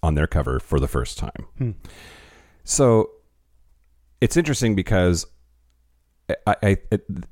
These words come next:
Speaker 1: people are, people are clapping back at, at Billy Porter for saying that. Like, one, one person, for instance,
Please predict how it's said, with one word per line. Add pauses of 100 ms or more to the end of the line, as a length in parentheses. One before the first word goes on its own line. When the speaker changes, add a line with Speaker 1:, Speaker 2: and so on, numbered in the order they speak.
(280)
Speaker 1:
people
are,
people
are
clapping
back
at,
at
Billy
Porter
for
saying
that.
Like,
one,
one
person,
for
instance,